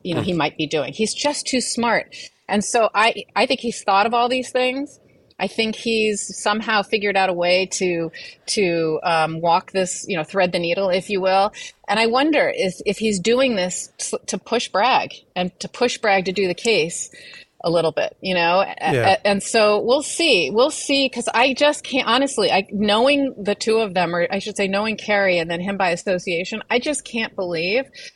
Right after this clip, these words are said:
Speaker 1: that they would do anything other than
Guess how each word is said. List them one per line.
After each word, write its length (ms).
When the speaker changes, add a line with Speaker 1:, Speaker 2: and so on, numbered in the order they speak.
Speaker 1:
that 160
they 120
would 200
do 200
anything 640
other 320
than 440